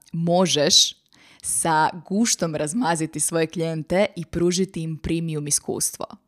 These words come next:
Komunikacija s klijentima je često apsolutni gušt,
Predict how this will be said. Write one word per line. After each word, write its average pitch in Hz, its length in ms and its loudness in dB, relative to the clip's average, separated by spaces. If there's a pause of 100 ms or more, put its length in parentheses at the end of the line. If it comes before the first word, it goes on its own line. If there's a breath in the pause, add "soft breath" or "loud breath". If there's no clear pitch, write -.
(840 soft breath)
Komunikacija 185 880 0
s - 60 -10
klijentima 139 640 -6 (320)
je 160 680 2 (180)
često 175 960 2 (320)
apsolutni 175 720 2
gušt, 165 560 0